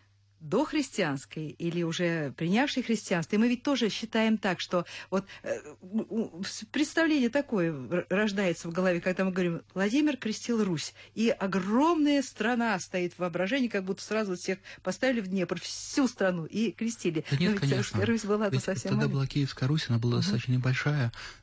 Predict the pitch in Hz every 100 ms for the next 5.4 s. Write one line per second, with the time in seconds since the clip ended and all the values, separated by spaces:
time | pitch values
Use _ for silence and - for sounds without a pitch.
0 | _ - 113 113 - 107 110 113 117 117
1 | - 113 117 113 117 110 - 113 113 117
2 | 117 120 135 113 107 113 107 - 147 127
3 | 117 - - - 117 131 - 104 101 95
4 | - - - - 107 104 104 98 - 104
5 | 131 143 135 123